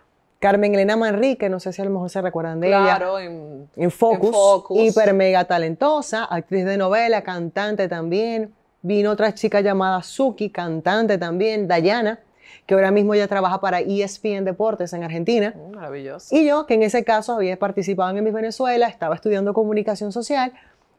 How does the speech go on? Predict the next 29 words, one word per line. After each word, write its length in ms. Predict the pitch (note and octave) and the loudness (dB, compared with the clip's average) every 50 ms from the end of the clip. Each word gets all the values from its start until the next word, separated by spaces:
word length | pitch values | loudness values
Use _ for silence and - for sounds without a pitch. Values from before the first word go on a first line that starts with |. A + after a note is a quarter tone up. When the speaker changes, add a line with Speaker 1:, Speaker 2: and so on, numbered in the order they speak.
| _ | _
Speaker 1:
y 200 | - A#3+ A#3+ A#3 | 0 2 4 4
era 300 | A3 A3 G#3+ A3 A3 A3 | 4 4 4 4 4 2
modelo, 640 | A3 G#3+ A3 A3 G#3+ G#3 G3+ G3 G3+ G#3 G#3 G#3+ G#3 | 2 2 0 0 0 0 0 2 2 2 2 0 0
entre 300 | G3 G3 F#3 F#3+ F#3 F3+ | -2 -2 -2 -2 -4 -2
comillas, 640 | - F#3 F3 F3+ F3 F3 E3+ F#3+ F#3+ F#3+ - - _ _ | -4 -4 -4 -4 -2 -2 0 -2 -2 -4 -8 -16 _ _
medio 340 | G3 G3+ G#3 G#3 G3+ G3+ G3 | -4 0 2 4 4 4 4
conocidita 800 | A3+ A3 A3 A3+ G#3+ - - B3+ C4 C4+ B3+ A3 - C#4 D#4+ - - - - - - _ | 2 2 4 4 2 4 4 4 6 6 4 4 4 2 2 2 -2 -10 -20 -20 -20 _
en 200 | - F#3+ G#3 G#3+ G#3 | 0 2 4 6 6
el 100 | G3+ G3+ | 4 6
medio 320 | G3+ G3 F#3 G3 G3+ G#3 | 4 4 4 6 6 6
del 100 | G#3 G#3 | 4 4
modelaje 480 | G#3 G#3 G3 G3 F#3 F3+ F3+ F3+ F3+ F#3 | 2 0 0 0 0 0 -2 -2 -2 -4
de 40 | F#3 | -4
allá. 340 | F#3 G#3 D4+ F4 C#4 G#3+ - _ _ _ _ _ _ _ _ _ _ _ - A3 | -2 -2 -2 -2 -4 -6 -10 _ _ _ _ _ _ _ _ _ _ _ 0 0
Hacen 240 | A3+ A3 - C4+ C4+ | 2 2 2 0 0
ese 200 | C4+ B3 D4+ C4+ | 2 0 -2 -2
casting, 480 | - D4+ D#4 C#4+ A3+ - - A3+ G#3 G3+ | 0 0 -2 -2 -4 -4 -4 -4 -2 -2
vengo 240 | G3 G3 G3+ A3+ A3+ | -2 -2 -2 0 0
para 200 | B3 A#3+ A#3 A3+ | 2 2 0 0
acá 200 | A3 A#3 B3 A#3 | 0 -2 -4 -2
con 140 | - G#3 | -4 -6
un 120 | G3 G3 F#3+ | -6 -4 -6
contrato 400 | G3 G#3 G#3 G#3 A3 G#3+ G#3+ G3+ | -6 -6 -4 -4 -4 -4 -6 -6
con 140 | A3 G#3+ G#3 | -8 -8 -6
Antena 340 | F#3+ F#3 F3+ F#3 F#3+ G3+ | -6 -6 -4 -4 -4 -2
Latina 300 | G#3 G#3+ A3 A3 C#4 C4+ | -2 -2 -2 -2 -2 -2
y 60 | A#3+ G#3+ | -2 -4
Tools 320 | - - A3 A3 G#3 - | -4 -2 -4 -4 -4 -6
Marketing. 500 | F#3+ F#3 E3+ D#3 C#3+ - B2 - - - | -8 -8 -6 -8 -6 -6 -8 -8 -8 -14